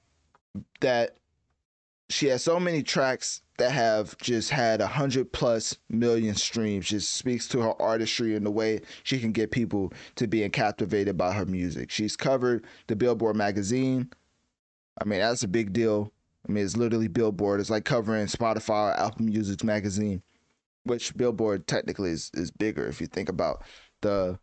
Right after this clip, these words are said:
global ramification of things. Karol G was the top artist for Viv-, uh, Vevo for the third s-, consecutive year, going back to the video aspect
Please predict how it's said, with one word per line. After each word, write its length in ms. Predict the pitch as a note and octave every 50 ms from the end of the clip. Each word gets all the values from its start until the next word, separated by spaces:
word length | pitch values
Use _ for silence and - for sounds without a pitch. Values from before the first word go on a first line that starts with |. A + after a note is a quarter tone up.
| _ -
global 360 | - A#2 A#2 A#2 G#2+ G#2+ G#2+
ramification 720 | G#2 G#2+ G#2+ G#2+ G#2 G2+ - F2 - - G#2+ G#2 - G#2+ F#2
of 100 | F2+ -
things. 340 | - F#2 D#2+ - - - - _ _ - - _ _ _ _ _ _ _ _ -
Karol 260 | - F#3+ F3 E3+ E3
G 220 | D3+ B2+ C#3 C#3 C#3
was 180 | C3 C3 B2
the 60 | A#2 A2+
top 400 | - - D#3+ D3 C#3+ C#3+ - _
artist 520 | - D#3 F3+ F3 C#3+ A#2 G#2 G#2 - - - _ _ _
for 160 | - - C3+ A#2+
Viv-, 320 | G#2 A#2 C3+ C3+ B2 A2+ A2+ - _ _
uh, 160 | - G2+ G2+ G#2
Vevo 540 | G#2 C#3+ F3+ F#3+ C#3 A2+ G#2 G2 G2 G2+ - - - _ _ _ _ _
for 160 | - D3 B2+
the 100 | A#2+ A2
third 560 | - - C#3+ D3 D#3 D#3+ D#3 D#3 D#3 D3+ D3+ - _ _ _
s-, 160 | - - - - -
consecutive 580 | - D3+ B2 - C#3+ B2+ A#2+ C3 A#2 A#2 G#2+
year, 240 | G2+ G#2+ G2+ F#2+ E2+
going 240 | E2 - A#2 A#2 A2
back 200 | G#2 A2 A2 G#2+
to 100 | - A#2+
the 80 | G2+ G#2
video 400 | F#2 A2 A#2 G#2 G#2+ G2+ G2 D#2 -
aspect 560 | E2+ G2 G#2 A2+ - - G#2+ G2 F#2+ - -